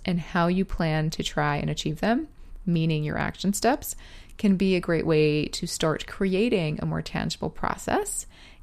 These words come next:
And it can also help you remember what to assess when deciding what worked and what didn't. Again, since we're talking about podcasting,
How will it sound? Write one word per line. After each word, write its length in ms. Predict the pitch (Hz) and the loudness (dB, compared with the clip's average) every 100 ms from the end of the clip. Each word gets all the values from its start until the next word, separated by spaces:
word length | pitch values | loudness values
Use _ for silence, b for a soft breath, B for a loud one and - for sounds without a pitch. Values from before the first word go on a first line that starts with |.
| - | -2
And 400 | 311 262 190 196 | 2 2 2 0
it 80 | |
can 100 | - | 0
also 280 | 202 226 294 | 0 0 -2
help 340 | 277 208 208 214 | 0 0 0 2
you 240 | 196 196 | 2 2
remember 680 | 196 190 196 302 269 156 156 - | 2 4 4 2 2 4 2 2
what 200 | 175 - | -2 -2
to 160 | 190 | -4
assess 680 | 175 - - 277 190 185 - - b b | -2 -4 -2 2 2 -2 -6 -8 b b
when 140 | 196 | 0
deciding 500 | 196 202 190 196 220 | 2 2 2 2 2
what 200 | 226 - | 2 0
worked 460 | 175 160 160 - - | 0 0 0 -4 -6
and 140 | 180 170 | -2 0
what 140 | 160 | 0
didn't. 360 | - - - - - - - - - - | -2 -4 -6 -10 -20 -20 -20 -20 -20 -6
Again, 400 | 190 175 160 180 | -2 2 2 2
since 280 | 190 190 - | 2 0 0
we're 80 | 165 | -2
talking 480 | - 175 175 165 160 | -2 -2 -2 0 0
about 440 | 156 151 147 - | 0 0 -2 -4
podcasting, 920 | - 285 302 160 156 - 151 160 165 | -2 -2 -2 -2 -2 -2 -2 -2 -4